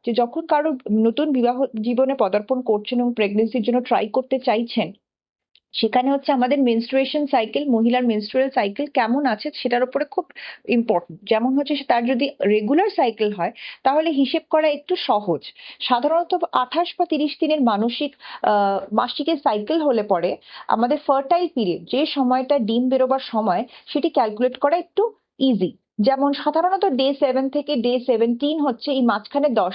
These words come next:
দিন হচ্ছে পিরি-, আহ, ফার্টাইল পিরিয়ড। এই সময় মেলামেশা করলে পরে বেবি আসার চান্সেস সবচাইতে বেশি। এছাড়া মনে করুন, অনেক মহিলাই কিন্তু ইরেগুলার পিরিয়ডে সাফার করেন, পলিসিস্টিক ওভারি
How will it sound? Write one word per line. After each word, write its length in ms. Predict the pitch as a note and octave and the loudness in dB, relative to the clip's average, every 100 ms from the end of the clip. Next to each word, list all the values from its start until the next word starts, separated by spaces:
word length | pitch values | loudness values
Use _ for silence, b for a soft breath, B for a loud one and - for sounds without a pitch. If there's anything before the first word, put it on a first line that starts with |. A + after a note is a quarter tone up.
| - | -4
দিন 160 | C4+ C4 | -2 0
হচ্ছে 260 | B3 F4 - | 0 -2 -2
পিরি-, 280 | A#3+ G3+ G#3+ | -2 0 0
আহ, 120 | G3+ | 2
ফার্টাইল 400 | B3 A#3 G#3 F#3 | 2 0 0 -2
পিরিয়ড। 260 | E3+ D#3+ - _ | -2 -4 -6 _
এই 200 | - C#4+ | -2 0
সময় 360 | F4 E4+ E4 E4 | 0 0 0 2
মেলামেশা 500 | B3 A#3 B3+ C#4 D4+ | 2 2 0 -2 -2
করলে 380 | D4+ A3+ A#3 C#4 | 0 0 0 0
পরে 320 | B3+ F#3 C4+ B B - | 0 -2 -4 B B -2
বেবি 240 | A#3 A#3 | 0 2
আসার 280 | C#4 A3 C#4 C#4 | 0 0 -2 0
চান্সেস 400 | A#3 F#3+ - E4+ - | -2 -2 -6 -8 -4
সবচাইতে 500 | A#3 G#3 A#3 A3 A#3+ | -4 0 -2 0 -2
বেশি। 360 | D#3+ D3+ - - _ B B B - | -2 -6 -8 -10 _ B B B -6
এছাড়া 340 | D#4+ F4 F4 | -2 0 2
মনে 220 | D#4+ D#4 | 2 0
করুন, 280 | C#4+ E4+ D4+ | 0 0 0
অনেক 320 | C4+ C#4 F4 D4+ | 0 0 -2 -2
মহিলাই 360 | D#4 D#4+ D4+ | 0 2 0
কিন্তু 300 | D4 A#3+ C#4+ - | 0 -2 -4 -6
ইরেগুলার 500 | B3+ D4+ F4+ E4 E4 | -2 0 0 2 0
পিরিয়ডে 360 | E4 A#3 A3+ B3 | 0 0 0 0
সাফার 360 | B3 F#3 G#3 G#3 | -2 -2 -4 -2
করেন, 300 | A3+ A3+ A#3+ B _ | 0 0 -2 B _
পলিসিস্টিক 600 | C#4+ D#4 D#4 D#4 - D4+ C4+ | -2 0 -2 -4 -4 -2 0
ওভারি 460 | B3+ A#3 A#3 A#3 | 2 0 0 -4